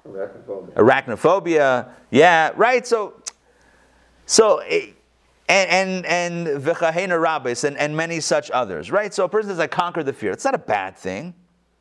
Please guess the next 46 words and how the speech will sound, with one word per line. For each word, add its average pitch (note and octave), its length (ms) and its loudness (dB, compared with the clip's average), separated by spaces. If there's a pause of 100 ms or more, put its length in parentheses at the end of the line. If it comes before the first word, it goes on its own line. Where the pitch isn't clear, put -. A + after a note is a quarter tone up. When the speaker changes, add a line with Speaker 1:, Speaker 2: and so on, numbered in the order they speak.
(420)
Speaker 2:
It's - 140 -4
a - 20 -4
good B3 180 2
thing. D3 320 0 (140)
I - 60 -12
mean, G2 160 -2
assuming A2 260 -6
it's F2+ 140 -6
a - 20 -4
good F2 160 -6
thing, C3 300 -2 (280)
right? D#3+ 280 0 (160)
Let's B2+ 180 -2
just G#2+ 160 -6
assume A2 340 -2
it's D#3 120 -6
a A#2+ 40 0
good C#3 160 0
thing. B2+ 320 -2 (520)
But F3 180 6
what F3 160 4
it F#3 80 0
means B3+ 400 2
is, A#2 540 4 (640)
is E3 140 6
that F3+ 120 6
there F3+ 80 6
was E3 160 6
an F3 60 4
opposition, D#3+ 720 2
there D#3+ 80 4
was D#3+ 100 2
an E3 80 0
obstacle, D3+ 500 0
there F3 120 0
was E3+ 80 -2
an E3+ 80 -2
obstruction, D#3+ 640 -6
there D#3 100 0
was C#3 180 -2
a C#3 40 -6
challenge, D3+ 640 -4
there D3+ 100 -2
was D3 320 0
a C#3 60 -8
challenger. D3 880 -4